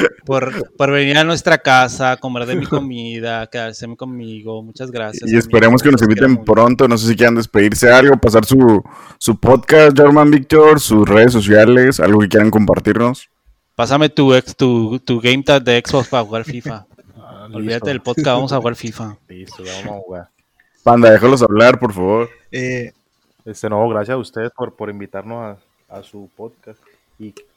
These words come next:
Speaker 3: las redes sociales son Amonestados.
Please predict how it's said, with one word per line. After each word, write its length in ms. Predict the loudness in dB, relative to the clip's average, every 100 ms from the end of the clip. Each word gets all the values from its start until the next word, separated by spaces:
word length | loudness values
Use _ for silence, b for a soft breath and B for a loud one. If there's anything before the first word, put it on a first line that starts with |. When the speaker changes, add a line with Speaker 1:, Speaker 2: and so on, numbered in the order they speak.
| _
Speaker 3:
las 200 | -14 -12
redes 140 | -12
sociales 320 | -14 -14 -16 -16
son 840 | -16 -16 -18 -20 -20 -20 -20 -20 _ _ -16
Amonestados. 800 | -14 -14 -16 _ -14 -14 -16